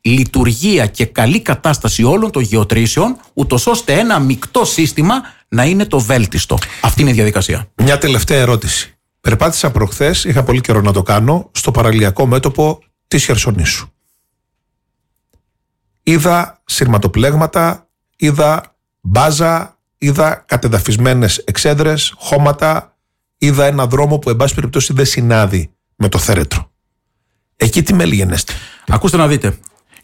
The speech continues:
Speaker 1: Καταρχήν, το, το έργο αυτό, ε, σας ευχαριστώ που το αναφέρατε, το, το έχω ξεχάσει εντελώς και είναι μια σημαντική πληγή για την τοπική κοινωνία και όχι μόνο για το τουριστικό προϊόν.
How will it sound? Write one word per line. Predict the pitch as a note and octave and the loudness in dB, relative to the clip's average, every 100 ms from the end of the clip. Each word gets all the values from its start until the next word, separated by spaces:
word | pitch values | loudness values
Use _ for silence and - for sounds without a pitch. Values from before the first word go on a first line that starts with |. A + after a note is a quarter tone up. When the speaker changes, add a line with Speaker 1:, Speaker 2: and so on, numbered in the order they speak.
| - - | -20 -4
Speaker 1:
Καταρχήν, | - A#2 A#2 E3+ C3 F2 - | 0 0 0 0 0 -2 -6
το, | - B2+ A#2 A2+ A2 | 0 2 4 2 0
το | A#2+ | 0
έργο | B2+ F3+ F3 | 0 2 2
αυτό, | A#2+ - B2+ G3 A#3+ _ - | 0 0 0 0 -4 _ -6
ε, | - | -2
σας | A2+ B2 | 0 0
ευχαριστώ | A#2 B2 - F#3 | 0 0 0 0
που | |
το | D#3+ | 0
αναφέρατε, | B2 A2 C3+ C#3 - - _ _ | 0 2 2 0 -2 -6 _ _
το, | - A#2+ | -2 0
το | - | 0
έχω | D#3 D#3 | 0 0
ξεχάσει | - - D#3 D3 | 0 0 0 0
εντελώς | A#2 A#2+ D3+ | 2 2 0
και | - | 0
είναι | D3 | 0
μια | C#3 D3+ | 2 2
σημαντική | C#3 B2 C3 - | 0 0 0 -2
πληγή | - A#2 | 0 0
για | A#2 A2 | 2 0
την | A#2 | 0
τοπική | G#2+ G2 - | 0 0 -2
κοινωνία | G#2+ A#2 A2+ A#2+ | 0 0 2 2
και | A#2+ C3+ | 0 0
όχι | D3 - | 0 0
μόνο | G#2+ G#2+ B2+ | 0 2 0
για | C3+ | 0
το | G#2+ | -2
τουριστικό | A2 A2 G#2 A2 A2+ | 0 0 0 -2 0
προϊόν. | G#2 G2+ C3+ | 2 2 0